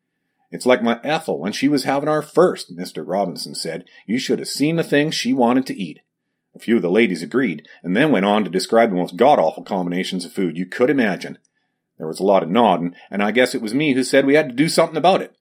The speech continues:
Everyone had pets to think about, and I was thinking about Jeff Junior. He might have been able to fight them off when he was young, but he's an old hound now. Pretty much just sleeps and eats these days.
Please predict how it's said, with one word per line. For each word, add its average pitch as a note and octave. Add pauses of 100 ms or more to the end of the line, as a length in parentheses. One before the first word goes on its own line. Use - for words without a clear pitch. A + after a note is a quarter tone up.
(400)
Everyone D3
had C3
pets B2
to -
think G#2+
about, G2+ (100)
and E2+
I C3+
was C3
thinking G2
about B2+
Jeff D3
Junior. G3+ (300)
He D3+
might D#3
have C3+
been B2+
able B2+
to -
fight C#3
them G2+
off C3
when G#2+
he C3
was F#2
young, G#2 (180)
but F2+
he's G#2
an G2+
old A#2
hound E2+
now. F2 (200)
Pretty G#2+
much F2+
just F#2
sleeps G2
and F#2
eats F#2+
these F2+
days. D2+